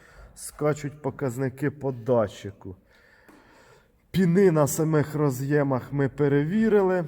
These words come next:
тому залишається тільки датчик ще. І ще така новина. У Альтіми два мотора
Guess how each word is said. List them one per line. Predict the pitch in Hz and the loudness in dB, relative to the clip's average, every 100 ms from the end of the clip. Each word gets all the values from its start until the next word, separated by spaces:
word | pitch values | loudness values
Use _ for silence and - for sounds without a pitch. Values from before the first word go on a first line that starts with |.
| - - - - | -8 -20 -20 -14
тому | 131 147 160 | -8 -6 -4
залишається | 139 139 131 160 160 151 147 143 | -2 -2 -2 -2 0 0 -4 -8
тільки | - 160 143 - 143 113 - | -6 -8 -8 -6 -6 -6 -12
датчик | 107 120 117 101 - 104 - | -4 0 2 0 -6 -16 -14
ще. | - - 110 104 107 - | -16 -10 -10 -10 -14 -20
І | 120 123 | -12 -10
ще | - - 135 113 | -8 -2 -2 -2
така | - 110 - 113 | -4 -10 -8 -6
новина. | 113 107 110 107 101 95 - - | -6 -6 -6 -6 -6 -10 -16 -14
У | 120 135 | -8 -2
Альтіми | 165 170 165 151 147 143 - - _ _ _ _ _ _ | -2 -2 -6 -4 -4 -4 -10 -20 _ _ _ _ _ _
два | 113 107 139 131 | -16 0 4 6
мотора | 113 104 - 110 101 95 | 4 -2 -2 -2 0 -2